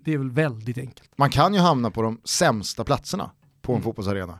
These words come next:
Speaker 1: Vad svarade Tobbe Hysén här?
Speaker 2: Eh, han, eh, sa väl, eh, Råsunda.
Speaker 1: Sa han det?
Speaker 2: Mm.
Speaker 1: Mm.
Speaker 2: Att
Speaker 1: Ja,
Speaker 2: det alltid
Speaker 1: ja,
Speaker 2: var
Speaker 1: just
Speaker 2: sånt
Speaker 1: det, han
Speaker 2: jäkla
Speaker 1: gillar det.
Speaker 2: tryck där,
Speaker 1: Ja.
Speaker 2: att det var sån bra fotbollsarena och
Speaker 1: Yes.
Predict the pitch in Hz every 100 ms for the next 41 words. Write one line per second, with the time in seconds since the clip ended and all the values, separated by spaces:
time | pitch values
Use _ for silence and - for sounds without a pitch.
0 | _ 156 165 - 233 165 226 208 180 196
1 | 175 - 233 113 113 _ _ _ _ _
2 | _ _ _ - - 120 117 117 113 113
3 | 110 110 107 107 98 131 147 180 185 180
4 | 180 175 175 165 - 151 180 190 190 185
5 | 190 185 180 180 185 - 101 92 - _
6 | _ _ _ _ _ _ _ _ 202 233
7 | 120 - 117 139 147 _ 143 131 - _
8 | _ _ _ 170 165 277 262 262 349 349
9 | 165 - - 254 254 - 135 131 135 120
10 | 113 127 127 117 120 120 117 110 131 -
11 | 107 110 113 110 107 101 98 95 143 143
12 | -